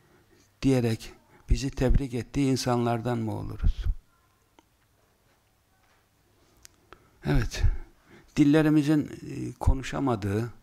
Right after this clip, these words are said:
elimizin ayağımızın konuştuğu öyle bir zaman diliminde elimizde daha çok cep telefonu var. "Kitabın ne?" denilince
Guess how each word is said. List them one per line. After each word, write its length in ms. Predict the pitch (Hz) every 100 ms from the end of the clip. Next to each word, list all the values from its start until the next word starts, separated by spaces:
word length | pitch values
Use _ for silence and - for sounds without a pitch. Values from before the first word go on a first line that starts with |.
| _ _ _ _ _ -
elimizin 500 | 131 135 139 127 147
ayağımızın 800 | 123 127 127 127 123 127 123 107
konuştuğu 840 | - 123 113 101 - 113 110 101 - _ _ _ _ _ -
öyle 340 | 135 135 139
bir 80 | 117
zaman 420 | 110 117 131 131
diliminde 640 | 110 104 98 95 92 131 117 - - _ _ _ _ _ _ _ _ _ _
elimizde 600 | - 135 147 143 160 147
daha 200 | 147 147
çok 240 | - 147 -
cep 260 | 151 -
telefonu 560 | - 110 104 107 101 101
var. 320 | 127 147 - - _ _ _ _ _ -
"Kitabın 540 | - 151 151 175 160
ne?" 200 | 139 165 147 - _ _ _ _ _ _ _ _ _ _ _ _ _ _ _ _ _
denilince 720 | 131 135 147 151 117 123 135